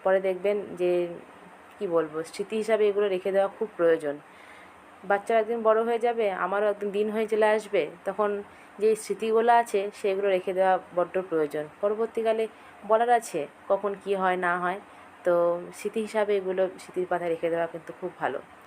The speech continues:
বাচ্চা একদিন বড় হয়ে যাবে, তখন নিজেরও মনে হবে যে খুব তাড়াতাড়ি বড় হয়ে যাচ্ছে। এখনই যেন মনে হয় জানেন, এই তো কদিন আগে রিদ্ধি হলো, এ হলো, ওটা করলাম, এটা করলাম, দেখতে দেখতে বাচ্চা বড় হয়ে যাচ্ছে। যাই হোক, এইভাবে সারাদিন আমাদের দিন খুনসুটি কেটে যায়, সারাদিন এটা ওটা করতে গিয়ে।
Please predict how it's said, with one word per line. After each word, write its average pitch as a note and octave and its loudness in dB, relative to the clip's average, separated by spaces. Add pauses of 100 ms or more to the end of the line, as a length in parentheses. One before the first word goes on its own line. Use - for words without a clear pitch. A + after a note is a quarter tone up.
(420)
বাচ্চা F#3 2
একদিন F#3+ -4
বড় F#3 2
হয়ে G#3 0
যাবে, G3 -2
তখন F3 -6
নিজেরও F3 0
মনে F3 -4
হবে F3 0
যে F3+ 0
খুব F3+ -8
তাড়াতাড়ি D#3+ 2
বড় D3+ 0
হয়ে D#3 -4
যাচ্ছে। D3+ -6
এখনই C#4+ -2
যেন C#4 2
মনে A3+ 0
হয় G#3+ 2
জানেন, G#3+ 0
এই A#3+ -6
তো A#3+ 0
কদিন G3+ 2
আগে G3 -2
রিদ্ধি F#3+ -4
হলো, F3 2
এ E3+ 0
হলো, E3+ 4
ওটা E3+ 2
করলাম, D#3+ -4
এটা D#3+ -4
করলাম, D#3+ -6 (440)
দেখতে G3 -4
দেখতে G#3 0
বাচ্চা E3+ 0
বড় D#3 2
হয়ে D#3+ -2
যাচ্ছে। D#3 -8 (560)
যাই G#3+ 2
হোক, B3+ -2 (340)
এইভাবে G#3 0
সারাদিন G3 0
আমাদের F#3 0
দিন F3+ -2 (120)
খুনসুটি F3 -4
কেটে D#3+ 0
যায়, F3+ 0
সারাদিন D#3 0
এটা D3+ -2
ওটা D#3 -2
করতে D#3 -6
গিয়ে। F#3+ -6